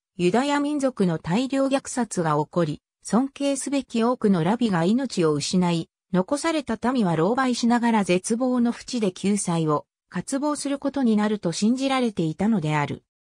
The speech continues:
そこに起きたフメルニツキーの乱は、ユダヤ人社会に凄まじい衝撃を与えることになった。多くのラビはカバラに没頭し、救世主が現れる具体的な期日の特定を急いだ。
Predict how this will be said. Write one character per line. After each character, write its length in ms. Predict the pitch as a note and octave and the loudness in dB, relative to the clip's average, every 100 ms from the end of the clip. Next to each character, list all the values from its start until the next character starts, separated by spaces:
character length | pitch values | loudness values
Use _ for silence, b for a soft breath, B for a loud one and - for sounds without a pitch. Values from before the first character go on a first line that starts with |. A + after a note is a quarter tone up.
| _ _ - | _ _ -10
そ 160 | - | -4
こ 180 | F#3 D4 | 0 0
に 140 | C#4+ C#4 | 0 0
起 160 | C4+ | -2
き 20 | - | -4
た 120 | F3 | -4
フ 160 | E3+ | 0
メ 140 | F3+ B3+ | 2 2
ル 80 | D4 | -2
ニ 160 | C#4+ | -4
ツ 120 | - | -8
キ 200 | - D4+ | -6 -2
ー 40 | D4 | 0
の 160 | B3+ A3 | 0 0
乱 260 | G#3 G3+ | 0 2
は、 180 | E3+ D#3 _ _ | 2 0 _ _
ユ 140 | - F3+ | -2 0
ダ 100 | A3+ | 2
ヤ 160 | D4+ | 0
人 240 | D4 C4 G#3+ | 0 2 2
社 180 | - G#3+ | 0 -2
会 220 | B3 A3 | 0 2
に 140 | F#3 | 0
凄 340 | F3+ E3 A3+ C4 | -2 -4 0 0
ま 120 | C4 | 0
じ 200 | D4 D4 | 0 -2
い 60 | |
衝 260 | D4 C4 C#4 | 0 2 2
撃 300 | A3+ G#3 E3+ | 2 0 0
を 100 | C#3+ | 2
与 320 | C3 D3+ G#3 | 0 0 0
え 20 | |
る 120 | A#3+ A#3+ | 0 -2
こ 100 | B3 | -2
と 120 | A#3 | 2
に 120 | F#3+ | 2
な 120 | E3 | 0
っ 40 | D#3 - | -4 -8
た。 140 | C#3 - _ _ _ _ _ | -10 -10 _ _ _ _ _
多 200 | A#3+ D#4 | 2 2
く 160 | - A3+ | 0 2
の 140 | F#3+ | 2
ラ 140 | E3+ A#3+ | 2 2
ビ 140 | A3+ | 2
は 120 | F#3 | 2
カ 160 | - C#4 | 2 0
バ 120 | C4 | 2
ラ 80 | G#3 | 0
に 120 | E3 | 0
没 260 | C#3 D#3+ - | 0 -2 -2
頭 160 | G3+ G3 | -2 -2
し、 320 | - F3 - _ _ | -2 -6 -6 _ _
救 240 | - C#4 D#4+ | -4 -2 0
世 260 | F4 E4 | 0 0
主 140 | D4 G3+ | -2 0
が 180 | E3+ | 0
現 320 | D#3+ E3+ G3+ G3+ | 2 2 2 0
れ 100 | F#3+ | 0
る 200 | D#3 - _ - | -2 -6 _ -4
具 140 | D#3+ | -4
体 240 | - C4 | 0 -2
的 260 | D4 C#4 C#4 | -2 -4 -4
な 160 | C4 B3+ | -4 -6
期 160 | - | -6
日 280 | D#4 D4+ A3+ | -4 -4 0
の 120 | G3 | 0
特 280 | E3 D#3+ - | 0 -6 -6
定 180 | A#3+ A#3 | -2 0
を 180 | G#3 G#3+ | 2 0
急 280 | F#3 G#3+ | 0 -2
い 80 | F#3+ | -2
だ。 140 | B2+ | -4